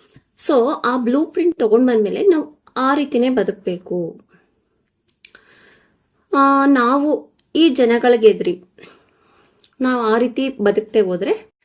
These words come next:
ನಾವು ಈ ಭೂಮಿಗೆ ಬಂದ ಉದ್ದೇಶ ಖಂಡಿತವಾಗ್ಲೂ ನೆರವೇರೋದಿಲ್ಲ ಅನ್ನೋದು ಇದ್ರ ಅರ್ಥ. ಇದನ್ನ ಒಂದು ಎಕ್ಸಾಂಪಲ್ ಮೂಲಕ ನಾವು ಹೇಳೋದಾದ್ರೆ,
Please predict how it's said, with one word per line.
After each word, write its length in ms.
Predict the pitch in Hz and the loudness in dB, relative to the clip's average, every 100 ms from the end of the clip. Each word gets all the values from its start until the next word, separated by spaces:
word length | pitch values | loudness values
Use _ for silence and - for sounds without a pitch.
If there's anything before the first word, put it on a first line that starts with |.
| _ _ _ - | _ _ _ -2
ನಾವು 440 | 294 339 427 427 | 0 6 6 6
ಈ 160 | 415 294 | 2 0
ಭೂಮಿಗೆ 380 | 233 254 294 233 | 2 2 2 0
ಬಂದ 200 | 247 247 | -2 -2
ಉದ್ದೇಶ 400 | 254 214 208 208 330 427 - _ | -2 0 2 0 -2 -6 -10 _
ಖಂಡಿತವಾಗ್ಲೂ 600 | - 208 214 226 214 220 349 - - | -4 0 2 0 -2 -2 -4 -6 2
ನೆರವೇರೋದಿಲ್ಲ 760 | 214 196 226 233 214 190 180 185 180 175 - _ _ _ _ - - _ _ _ _ _ - | 4 4 2 2 2 -2 -4 -8 -10 -14 -18 _ _ _ _ -20 -20 _ _ _ _ _ -4
ಅನ್ನೋದು 340 | 220 214 208 320 | 0 0 0 -2
ಇದ್ರ 280 | 247 175 170 | -4 -4 -8
ಅರ್ಥ. 240 | - - 175 175 _ _ _ _ _ _ _ _ - - _ _ _ - | -12 -14 -14 -16 _ _ _ _ _ _ _ _ -20 -20 _ _ _ -2
ಇದನ್ನ 320 | 339 415 415 381 | 6 8 8 8
ಒಂದು 280 | 359 330 240 | 4 4 4
ಎಕ್ಸಾಂಪಲ್ 460 | 208 294 311 311 | 2 -2 -2 0
ಮೂಲಕ 220 | 277 262 269 | 0 0 -2
ನಾವು 180 | 254 240 | -2 0
ಹೇಳೋದಾದ್ರೆ, 600 | 190 196 202 175 226 | 0 -2 -2 -4 -2